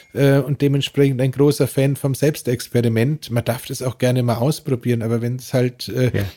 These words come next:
Speaker 1: auf die Dauer geht, äh, muss man einfach davon ausgehen,
Speaker 2: Okay.
Speaker 1: dass es echt eine Arbeit ist, alles zu kriegen, was du brauchst, dass das Ge-, dass der Geist und der Körper super funktioniert.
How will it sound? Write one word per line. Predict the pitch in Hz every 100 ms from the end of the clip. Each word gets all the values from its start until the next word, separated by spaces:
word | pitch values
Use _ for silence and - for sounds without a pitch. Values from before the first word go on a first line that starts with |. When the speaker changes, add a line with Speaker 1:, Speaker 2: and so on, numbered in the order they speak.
| -
Speaker 1:
auf | 123 -
die | 127
Dauer | 98 98 135
geht, | 139 143 139 -
äh, | 123 131 127
muss | 131 -
man | 131
einfach | 120 123 131
davon | 131 - 117
ausgehen, | 117 127 - 131 123 123
Speaker 2:
Okay. | - 107
Speaker 1:
dass | 104
es | 117 - -
echt | 120 120 - - - -
eine | 117
Arbeit | 110 101 113 101
ist, | 104 - - - _ _ _ -
alles | 104 113 107
zu | - 113
kriegen, | 110 117 131 120
was | 110
du | -
brauchst, | - - 123 - -
dass | 120 -
das | 117 - -
Ge-, | -
dass | 117 120
der | -
Geist | 113 95 127 -
und | 123 117
der | 117
Körper | 120 113 117
super | - 120 120
funktioniert. | - 120 - 120 117 127 123